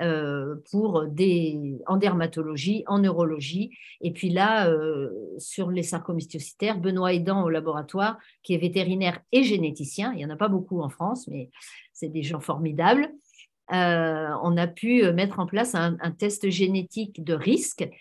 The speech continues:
et c'est le premier test génétique de risque en oncologie vétérinaire, euh, à l'international.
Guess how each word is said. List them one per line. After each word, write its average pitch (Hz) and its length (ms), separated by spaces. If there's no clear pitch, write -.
et 175 60
c'est 220 160
le 208 120
premier 269 340
test 240 280
génétique 190 460
de 185 80
risque 233 280
en 180 140
oncologie 180 520
vétérinaire, 160 580
euh, 143 520
à - 120
l'international. 170 760